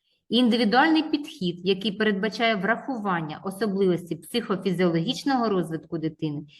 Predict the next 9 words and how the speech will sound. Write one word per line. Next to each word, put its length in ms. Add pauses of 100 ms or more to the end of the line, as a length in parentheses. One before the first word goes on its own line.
(140)
її 600
рівня 400
мовленнєвого 760
розвитку, 520
освітнього 720
рівня 500
та 120
соціальне 640
середовище. 840